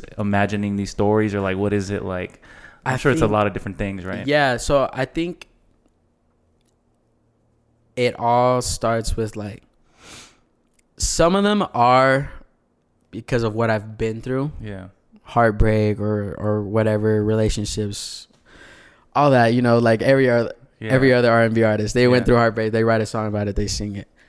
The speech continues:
Speaker 2: I've done that a couple times, but every single time when I'm writing a song or when I'm trying to think of lyrics, my main goal is to make it relatable. So as long as I'm talking about something that's relatable or something where I'm like,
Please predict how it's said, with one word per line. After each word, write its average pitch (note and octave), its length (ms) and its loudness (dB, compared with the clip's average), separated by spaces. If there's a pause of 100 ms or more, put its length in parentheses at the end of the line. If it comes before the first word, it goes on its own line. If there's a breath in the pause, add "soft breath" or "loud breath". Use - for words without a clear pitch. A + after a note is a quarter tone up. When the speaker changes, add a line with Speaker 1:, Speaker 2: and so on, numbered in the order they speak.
(240 soft breath)
Speaker 2:
I've C3+ 240 -2
done C#3+ 200 2
that C3 180 2
a C3+ 40 0
couple C#3+ 240 -6
times, C3+ 380 -2 (320 soft breath)
but A#2+ 340 2
every D3 280 2
single D#3+ 240 -2
time B2 380 0
when A2 140 -2
I'm G#2 280 -6 (240)
writing A#2 400 0
a A2 60 0
song G#2 480 -4
or G2+ 160 -6
when G#2 220 -4
I'm G2+ 380 -10
trying B2 240 -2
to A#2+ 40 0
think A#2 200 -2
of G#2+ 100 -6
lyrics, A2+ 500 2 (1120 soft breath)
my A2 220 -2
main A#2 480 2
goal B2 440 4
is A2+ 220 -4
to A2 100 -6
make G#2+ 220 -4
it G2+ 120 -4
relatable. G2+ 500 -10 (1160)
So A#2 360 -2
as A2+ 240 -4
long C3+ 240 2
as D#3 160 -4
I'm A2+ 300 -2
talking C3+ 340 0
about B2+ 200 -2
something B2+ 240 -4
that's A#2 220 -2
relatable A2+ 320 -2
or A2 320 0
something C3+ 320 0
where A#2 120 2
I'm A2+ 120 -2
like, G2+ 260 -6